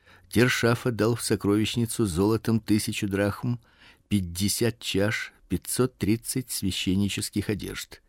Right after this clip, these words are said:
И некоторые из глав поколений дали в сокровищницу на производство работ двадцать тысяч драхм золота и две тысячи двести мин серебра. Прочие из народа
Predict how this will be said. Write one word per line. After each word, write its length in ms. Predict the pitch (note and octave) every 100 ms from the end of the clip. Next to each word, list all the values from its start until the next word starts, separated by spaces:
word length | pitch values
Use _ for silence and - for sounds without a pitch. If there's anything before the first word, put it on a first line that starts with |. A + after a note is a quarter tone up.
| _ _ _ _ _ _ - -
И 120 | -
некоторые 540 | G#2 A#2 A#2+ A#2 B2 A#2+
из 100 | G#2+
глав 320 | A2 A2 -
поколений 560 | A2+ - G2 G2+ G#2+ G#2+
дали 260 | G2 G#2+
в 80 | G#2+
сокровищницу 760 | G#2+ - F#2+ G2+ - G#2+ - G#2+
на 100 | G2+
производство 680 | G2 F2 E2 G#2 - - G2+
работ 400 | F2 F#2 G#2+ C2
двадцать 560 | D2+ A2 - - A2+
тысяч 400 | - G#2 - G#2
драхм 460 | B1+ D#2+ F2+ - D2+
золота 500 | - F2+ A#2 A#2 B2+
и 160 | - D#2+
две 240 | D#2 G#2+
тысячи 500 | - G#2+ G#2 A#2 -
двести 460 | A2 E2+ G2 - G#2
мин 280 | E2+ E2+
серебра. 540 | E2 G2+ G2+ E2 A#1 - _ _ _ _ _ _ _ _ _ - - -
Прочие 440 | C3 - - C3
из 280 | - C3 G#2+
народа 440 | A2+ A2 A#2 A#2+